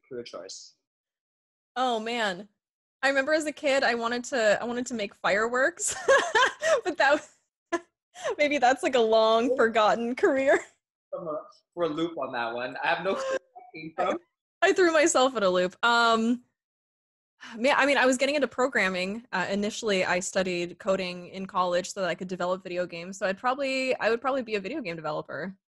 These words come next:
Speaker 1: What kind of video game would you make?
Speaker 2: Um, I was working on a two D side scroller for a while, but that was just kind of, like, a practice to get into things. But I would love to do c-, some kind of, like, open world, you know, Elder Scrolls situation. Um,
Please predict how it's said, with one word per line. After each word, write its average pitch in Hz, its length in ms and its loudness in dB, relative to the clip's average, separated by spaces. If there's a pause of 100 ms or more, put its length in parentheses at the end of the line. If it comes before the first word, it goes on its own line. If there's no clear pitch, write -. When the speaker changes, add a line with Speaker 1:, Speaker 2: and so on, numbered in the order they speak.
Speaker 1:
What - 140 -18
kind 190 100 -8
of 180 60 -10
video 190 220 -4
game 175 160 -8
would 135 120 -12
you 123 80 -20
make? 104 120 -20 (920)
Speaker 2:
Um, 254 440 4 (100)
I 247 120 -2
was 320 200 -2
working 262 320 -4
on 226 80 0
a 202 60 0
two 233 200 -10
D 226 140 -6
side 196 280 -8
scroller 170 680 -4 (140)
for 190 100 0
a 175 100 2
while, 165 460 -2
but 185 220 2
that 269 120 4
was 302 140 4
just 294 140 -6
kind 277 100 2
of, 233 60 2
like, 208 100 0
a 196 40 0
practice 196 480 -4
to 202 60 -6
get 190 140 -4
into 180 200 -10
things. 170 420 -14
But 185 260 2
I 233 100 4
would 285 120 4
love 277 200 4
to 262 80 -4
do 202 160 -2
c-, 208 60 -8 (120)
some 208 140 -14
kind 202 140 -8
of, 180 80 -6
like, 180 200 -2
open 196 340 -4
world, 185 500 2
you 202 80 -8
know, 165 180 -8
Elder 185 280 -6
Scrolls 180 840 -4 (340)
situation. 180 1120 -6
Um, 170 600 -6